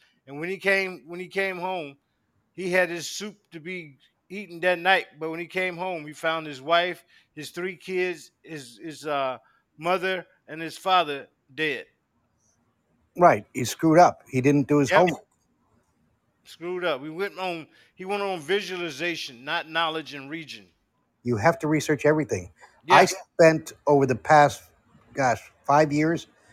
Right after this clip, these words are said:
Speaker 2: I saved a little money at a time, and I bought a thousand dollars worth of survival gear to include plants,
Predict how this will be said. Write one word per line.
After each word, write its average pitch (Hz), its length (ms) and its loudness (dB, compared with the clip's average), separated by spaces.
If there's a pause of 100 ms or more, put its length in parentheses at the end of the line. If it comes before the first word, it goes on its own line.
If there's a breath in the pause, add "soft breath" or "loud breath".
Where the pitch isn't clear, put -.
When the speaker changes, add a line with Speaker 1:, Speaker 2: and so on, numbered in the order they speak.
(340 soft breath)
Speaker 2:
I 131 140 4
saved 147 340 6
a 135 40 0
little 151 180 6
money 160 240 4
at 156 60 6
a 156 40 4
time, 156 380 6
and 131 120 -2
I 139 100 6
bought 139 320 6 (100)
a - 80 -6
thousand 156 480 2
dollars 143 340 6
worth 127 280 -2
of 117 80 -6
survival 123 640 2 (500 soft breath)
gear 147 320 8
to 156 180 -2
include 117 460 0
plants, 151 540 4